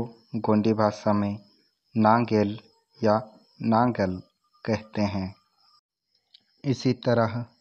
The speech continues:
जुताई करना, इसे गोंडी भाषा में पुहाना या पुहीना कहते हैं। अगला है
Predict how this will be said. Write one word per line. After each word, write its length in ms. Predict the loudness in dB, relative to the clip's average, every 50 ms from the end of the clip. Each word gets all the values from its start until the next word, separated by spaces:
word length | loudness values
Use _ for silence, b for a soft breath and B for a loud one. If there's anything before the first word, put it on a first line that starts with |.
| _ _ -8 -8
जुताई 560 | -4 -2 -2 -2 -2 0 0 0 2 0 0
करना, 540 | -2 -2 -2 -2 0 0 -2 -4 -4 -6 -12 _ _ _ _ _ _ _ _ _ _ _ -14 -14
इसे 240 | -8 -4 -2 -2 -2
गोंडी 420 | -2 -2 0 0 2 2 0 0
भाषा 440 | -2 -2 -2 -4 -4 -4 -4 -4 -2
में 260 | -2 -2 -4 -6 -8 -12 -18 _ _ _ _ _ _ _ _ _ _ -4
पुहाना 480 | -2 0 0 0 0 0 -2 -2 -4 -8 _ _ _ _ _ _ -6
या 240 | -2 0 0 0 0 -2 -6 -10 _ _ _ _ _ _ -6
पुहीना 420 | -4 -2 0 0 0 0 0 -2 -4 -8 _ _ _ _ _ _ _ _ -6
कहते 380 | -4 -4 -4 -6 -8 -6 -4 -2
हैं। 360 | -2 -2 -4 -6 -8 -10 -12 _ _ _ _ _ _ _ _ _ _ _ _ _ _ _ _ _ _ _ _ _ _
अगला 360 | -4 -2 -2 0 0 0 0 -2
है 340 | -2 -2 -4 -4 -4 -8